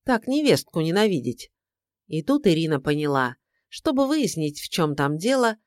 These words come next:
ей нужно немедленно ехать на место встречи свекрови с её собеседником. Благо и место, и время этой встречи она узнала. «Ты куда это?»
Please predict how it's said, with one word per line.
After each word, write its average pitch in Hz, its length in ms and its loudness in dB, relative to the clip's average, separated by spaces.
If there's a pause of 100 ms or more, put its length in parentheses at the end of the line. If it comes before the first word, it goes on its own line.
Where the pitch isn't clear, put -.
(120)
ей 240 260 0
нужно 196 380 2
немедленно 175 680 0
ехать 147 420 0
на 151 140 0
место 139 320 -2
встречи 165 400 -2
свекрови 208 640 0 (180)
с - 140 -8
её 240 300 4
собеседником. 143 1000 -2 (760)
Благо 170 400 4
и 151 100 2
место, 190 440 -2 (300)
и 254 100 -2
время 247 360 4
этой 147 180 -2
встречи 226 420 -4
она 151 260 2
узнала. 139 520 -2 (920)
«Ты 214 280 2
куда 247 380 4
это?» 127 360 -2